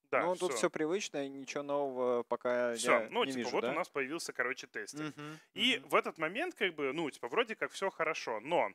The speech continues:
Speaker 1: теперь мы, э, хотим перенести наш, э, как бы, ну, типа, грубо говоря, наш тест,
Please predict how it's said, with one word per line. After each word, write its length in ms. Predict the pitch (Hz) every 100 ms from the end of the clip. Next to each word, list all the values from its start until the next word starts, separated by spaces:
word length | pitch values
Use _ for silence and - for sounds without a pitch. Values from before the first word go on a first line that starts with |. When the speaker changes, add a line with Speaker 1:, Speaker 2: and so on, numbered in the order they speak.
| _ _ _
Speaker 1:
теперь 300 | 147 240 262
мы, 140 | 160
э, 300 | 226 196 160
хотим 360 | - 143 220 226
перенести 720 | 180 143 143 - - 202 180
наш, 500 | 127 160 165 156 - -
э, 300 | 135 131 127
как 240 | 143 135
бы, 180 | 131 127
ну, 100 | 143
типа, 220 | 143 135
грубо 260 | 131 151 131
говоря, 280 | 135 143 135
наш 220 | 127 -
тест, 320 | 240 285 -